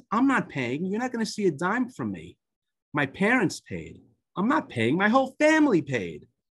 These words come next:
Are you crazy? You think I'm," he started in on her. <laughs> Let me tell you something.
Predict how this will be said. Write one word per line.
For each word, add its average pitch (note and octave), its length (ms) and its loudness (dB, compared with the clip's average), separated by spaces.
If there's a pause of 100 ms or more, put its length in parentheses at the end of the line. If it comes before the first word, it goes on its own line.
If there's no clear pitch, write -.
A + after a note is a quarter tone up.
(120)
Are F#3+ 60 2
you C4 180 6
crazy? C#4 500 4
You C4 280 2
think C#4 240 -2
I'm," B3+ 100 -2 (1040)
he D#3+ 120 -10
started D#3 400 -2
in D#3 100 0
on A#2 160 -4
her. G2+ 240 -10 (380)
<laughs> - 360 -18
Let A#2+ 100 -4
me C3 80 -4
tell D3 260 2
you A#2+ 80 2
something. G#2 520 -4